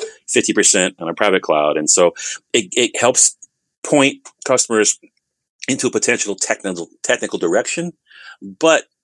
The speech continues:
like anything, uh, one size doesn't fit all. And really you wanna have a, a conversation with an S C to fi-, figure out all the answers to the air quotes, "it depends" questions, 'cause every good S C out there has that answer ready.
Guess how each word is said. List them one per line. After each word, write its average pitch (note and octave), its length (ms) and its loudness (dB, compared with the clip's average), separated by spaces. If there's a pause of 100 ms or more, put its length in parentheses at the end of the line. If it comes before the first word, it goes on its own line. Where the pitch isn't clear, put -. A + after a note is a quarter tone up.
like B2+ 220 -6
anything, C3 500 -4 (380)
uh, G2+ 260 -4
one G#2+ 200 -4
size G#2+ 280 2
doesn't G2+ 240 -2
fit F#2 160 -2
all. F2+ 320 0
And E2+ 260 -8
really G#2+ 300 2
you G2 160 -2
wanna F#2+ 220 -4
have F2 320 -2
a, F2 160 -6
a - 20 -10
conversation F2+ 540 -4
with E2 80 -10
an E2+ 100 -12
S E2+ 80 0
C F2 380 0 (480)
to - 80 -4
fi-, G#2+ 320 2
figure G2+ 440 4
out F#2+ 120 4
all G2+ 100 2
the F#2+ 140 2
answers - 400 2
to A2 120 0
the G2 160 -4 (220)
air G2+ 140 2
quotes, F2+ 420 0
"it G2+ 140 0
depends" F#2 500 -2
questions, - 500 -8
'cause - 280 -12
every G2 280 0
good A2 220 4
S G#2+ 200 4
C A#2 260 2
out G2+ 180 0
there F2+ 320 0 (320)
has F#2+ 200 2
that G2+ 240 2 (260)
answer G#2+ 340 -2
ready. F#2+ 380 0